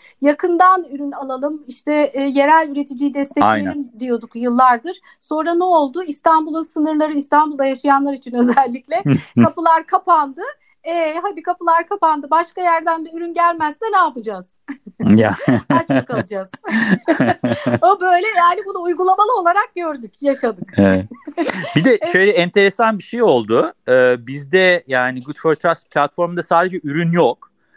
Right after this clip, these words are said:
Speaker 2: Bizde hizmetler de var.
Speaker 1: Hı hı.
Speaker 2: Yani, e, dolayısıyla sadece ürün satmıyorsunuz, aynı zamanda hizmet de satabiliyorsunuz. E, hizmet satışlarında da çok ciddi bir artış yaşadık bu dönemde. Yani mesela, e,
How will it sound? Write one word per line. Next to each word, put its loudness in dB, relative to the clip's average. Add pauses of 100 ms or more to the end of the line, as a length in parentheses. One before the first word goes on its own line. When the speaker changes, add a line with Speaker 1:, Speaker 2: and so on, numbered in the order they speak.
(220)
Speaker 2:
Bizde 2
hizmetler 0
de 2
var. -20 (340)
Speaker 1:
Hı -4
hı. 0
Speaker 2:
Yani, 0 (140)
e, 2 (240)
dolayısıyla 0
sadece 0
ürün -4
satmıyorsunuz, -4
aynı -2
zamanda -2
hizmet -2
de 0
satabiliyorsunuz. -4 (600)
E, 2 (340)
hizmet -4
satışlarında 0
da 4
çok -10
ciddi -2
bir 4
artış -4
yaşadık -8
bu -6
dönemde. 0 (460)
Yani 0
mesela, -2 (200)
e, -2